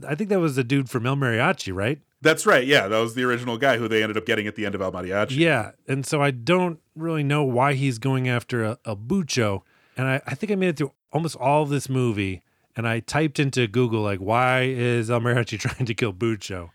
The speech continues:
Speaker 1: And David, if you, if you think the internet is a terrible place now, here's the answer I got on the internet. It said, quote, "The man who worked for you killed the woman I loved." Direct quote he says to Buccio, "Please try and pay attention next time."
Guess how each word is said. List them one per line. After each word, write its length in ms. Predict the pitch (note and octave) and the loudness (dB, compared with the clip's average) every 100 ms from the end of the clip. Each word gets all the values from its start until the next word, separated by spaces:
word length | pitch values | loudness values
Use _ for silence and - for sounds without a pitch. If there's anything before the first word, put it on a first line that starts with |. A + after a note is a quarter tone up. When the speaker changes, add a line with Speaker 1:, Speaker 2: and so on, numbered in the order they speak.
| _ _ _ | _ _ _
Speaker 1:
And 320 | - B2+ B2 C3 | -4 -4 -4 -2
David, 220 | C#3 C#3 | 0 0
if 140 | D3+ | -2
you, 220 | E3 F3 C#3+ | -2 -6 -6
if 80 | C#3 | -6
you 80 | F#3+ | -2
think 160 | F#3 C#3+ | -2 0
the 120 | C#3 | 0
internet 380 | B2+ A#2 G#2+ G#2+ | 2 0 -2 -2
is 240 | G2 F2 | -8 -8
a 40 | |
terrible 300 | F2+ A#2 F#2+ | -6 -4 -4
place 240 | F#2 G2 F2 | -6 -8 -6
now, 200 | G2 F2 | -8 -8
here's 240 | A#2+ C#3 | -6 -6
the 100 | A#2+ | -4
answer 240 | A2 G2 G2+ | -6 -6 -8
I 40 | |
got 260 | F2+ F#2+ F#2 | -8 -8 -8
on 120 | F2+ | -10
the 80 | F2+ | -12
internet. 300 | F2 E2+ E2+ | -12 -12 -14
It 120 | G#2+ | -14
said, 300 | - G2 F2 - _ _ _ | -12 -12 -12 -16 _ _ _
quote, 320 | - D#3 A2+ - | 0 2 2 -2
"The 60 | - | -4
man 240 | C3 E3 | 0 2
who 100 | F3+ | 4
worked 220 | F3 F3 - | 4 4 2
for 100 | D#3+ | 2
you 240 | D3+ C#3+ | 2 2
killed 200 | - C#3+ | 2 0
the 60 | C3 | 2
woman 240 | C3+ B2+ | 2 2
I 80 | A#2+ | 0
loved." 440 | A#2 G#2+ F2+ - _ - | 0 0 -2 -10 _ -4
Direct 280 | A#2 B2+ | 0 0
quote 280 | - D3+ C#3 | 2 4 4
he 100 | C3+ | 4
says 220 | - C3+ - | 2 0 0
to 80 | |
Buccio, 480 | A2+ A#2+ G#2 G2+ E2+ - | -2 -2 -2 -4 -6 -8
"Please 260 | - G#3+ | 0 0
try 180 | - G#3+ | 2 2
and 100 | F3 | 2
pay 140 | E3+ | 2
attention 400 | C#3+ - G#2+ C3+ | 0 0 -4 -4
next 260 | B2+ C3+ - | -4 -4 -2
time." 360 | D#3 D#3 E3 | 0 0 -2